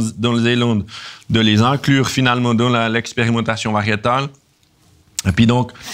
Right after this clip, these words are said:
on avait les essais S B R sur Chavornay, Gros-Marnon et Munchemir, et puis également un essai spécifique Conviso dans, euh, dans le lieu à Gros-Marnon, sur une parcelle à part Conviso. Mais de toute manière, toutes les variétés qui sont actuellement sur la liste, donc Standard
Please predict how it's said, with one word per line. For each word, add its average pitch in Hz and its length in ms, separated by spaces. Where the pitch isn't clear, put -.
on 113 100
avait 120 200
les 127 240
essais 143 240
S 127 120
B 131 60
R 131 60
sur - 180
Chavornay, 131 480
Gros-Marnon 120 600
et 110 140
Munchemir, 120 600
et 117 80
puis 113 160
également 123 320
un 117 80
essai 123 580
spécifique 117 640
Conviso 127 580
dans, 147 480
euh, 120 920
dans 120 200
le 127 100
lieu 120 260
à 110 80
Gros-Marnon, 123 680
sur 107 180
une 101 120
parcelle 110 580
à 113 140
part 104 320
Conviso. 110 540
Mais 139 420
de 117 120
toute 139 300
manière, 139 600
toutes 175 220
les 156 80
variétés 151 480
qui 139 140
sont 139 180
actuellement 139 480
sur 143 200
la 139 140
liste, 151 320
donc 110 220
Standard 139 720